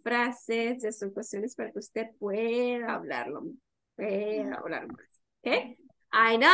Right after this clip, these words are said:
that is a little bit tedious, but we have to do it, ¿ok? We have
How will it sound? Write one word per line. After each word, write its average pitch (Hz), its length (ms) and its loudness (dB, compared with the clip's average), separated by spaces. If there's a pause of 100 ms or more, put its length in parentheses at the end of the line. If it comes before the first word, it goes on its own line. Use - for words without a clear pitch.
that 359 160 8
is 311 120 2
a 339 80 6
little 339 200 6
bit 320 180 4
tedious, 349 480 4
but 262 320 4
we 285 240 0
have 294 220 6 (220)
to 302 160 4
do 285 200 2
it, 208 240 0
¿ok? 196 380 -8
We 247 240 -2
have 269 220 4